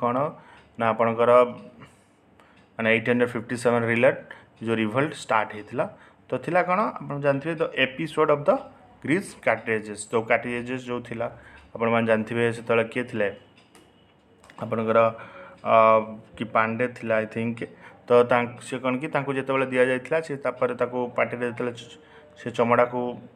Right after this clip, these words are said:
ନେଇଥିଲେ, ତ ସେତେବେଳେ କ'ଣ କି, ସେଇଠୁ ହିଁ ଇମିଡିଏଟ୍ କଜ୍ ଥିଲା, ଯେ କି ଏଇଟ୍ ହଣ୍ଡ୍ରେଡ ଫିଫ୍ଟି ସେଭେନ ଟା ଇଏ ଥିଲା। ନେକ୍ସଟ ଦେଖନ୍ତୁ, ଥାର୍ଟିନ୍, ହୁ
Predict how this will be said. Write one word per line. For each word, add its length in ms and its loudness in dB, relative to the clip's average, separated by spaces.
ନେଇଥିଲେ, 380 2
ତ 100 -6
ସେତେବେଳେ 440 0
କ'ଣ 220 -4
କି, 120 -12
ସେଇଠୁ 320 -2
ହିଁ 80 -2
ଇମିଡିଏଟ୍ 460 0
କଜ୍ 320 4
ଥିଲା, 160 -4
ଯେ 60 -8
କି 120 -10
ଏଇଟ୍ 180 -2
ହଣ୍ଡ୍ରେଡ 240 0
ଫିଫ୍ଟି 280 -8
ସେଭେନ 360 0
ଟା 720 -10
ଇଏ 220 -4
ଥିଲା। 280 -14
ନେକ୍ସଟ 240 0
ଦେଖନ୍ତୁ, 320 -6
ଥାର୍ଟିନ୍, 400 -2
ହୁ 120 0